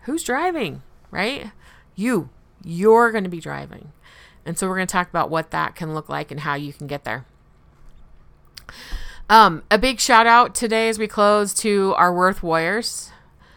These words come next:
Uh, thank you so much for your generous, generous donations, um, to keep this podcast free for all women throughout the world. We're continuing to grow.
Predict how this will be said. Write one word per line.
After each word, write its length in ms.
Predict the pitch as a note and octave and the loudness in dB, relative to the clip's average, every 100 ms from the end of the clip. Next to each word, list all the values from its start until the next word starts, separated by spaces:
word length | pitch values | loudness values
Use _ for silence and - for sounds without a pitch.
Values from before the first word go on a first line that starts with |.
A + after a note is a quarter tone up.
| _ _ - | _ _ -6
Uh, 180 | E3+ | -4
thank 280 | E3 B3 C#4 | -2 -2 -2
you 80 | C#4+ | -4
so 260 | - A3 G#3 | 0 2 4
much 560 | E3+ G#3 - - - - | 2 0 -2 -10 -12 -18
for 200 | - G3 | -10 -4
your 800 | F#3 F3+ F3 E3+ E3+ E3+ E3 D3+ | 0 2 2 2 2 0 -2 -6
generous, 960 | - - G3 G#3 G3+ F3+ D#3+ D#3 - - | -8 0 0 2 0 0 -2 -4 -6 -8
generous 540 | F#3 F3+ F3 E3+ E3+ | -2 -2 -2 -4 -6
donations, 760 | D#3+ D#3+ D#3+ E3 F#3+ G3+ G#3 - - - - - - | -6 -6 -6 -8 -8 -8 -12 -16 -20 -20 -20 -16 -6
um, 300 | E3+ E3 D#3 | -2 -2 -4
to 120 | F#3 | -8
keep 280 | - A#3 G#3 | -6 -6 -4
this 160 | A3+ | -6
podcast 540 | - F#3 F3+ F#3 F3+ - | 0 0 2 0 0 -4
free 400 | - E3+ F#3 C4+ | -8 -8 -8 -8
for 380 | - E3+ D#3+ - | -4 -2 0 -2
all 260 | E3 E3+ F#3 | -2 0 -2
women 360 | E3+ F3+ G#3+ | -4 -6 -8
throughout 400 | G#3+ E3+ D#3 D#3+ | -8 -4 -4 -4
the 60 | - | -10
world. 440 | D3 D3 - - - - - - - - - | -10 -8 -10 -14 -20 -20 -20 -20 -20 -20 -6
We're 140 | G3+ | -4
continuing 720 | - G3 - A3+ A3+ A#3 A#3 A#3 | -2 -4 -4 -4 -2 -2 -2 -2
to 160 | C4+ | -2
grow. 640 | - - F#3 F3 G3 B3 | -2 -2 2 2 2 -2